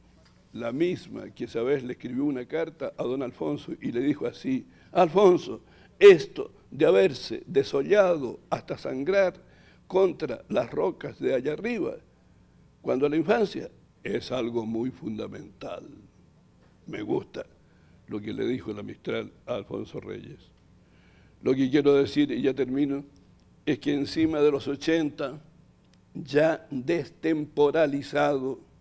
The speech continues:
y desespacializado, sigo intacto, creo que sigo intacto, nadando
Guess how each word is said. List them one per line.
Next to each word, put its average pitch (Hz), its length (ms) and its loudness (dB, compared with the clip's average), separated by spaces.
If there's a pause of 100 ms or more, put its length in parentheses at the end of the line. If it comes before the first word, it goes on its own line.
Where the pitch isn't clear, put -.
(340)
y 147 220 -2
desespacializado, 139 1700 -4 (480)
sigo 180 720 0
intacto, - 840 -6 (840)
creo 185 380 6
que - 100 -8
sigo 127 240 -6
intacto, - 500 -12 (800)
nadando 175 840 6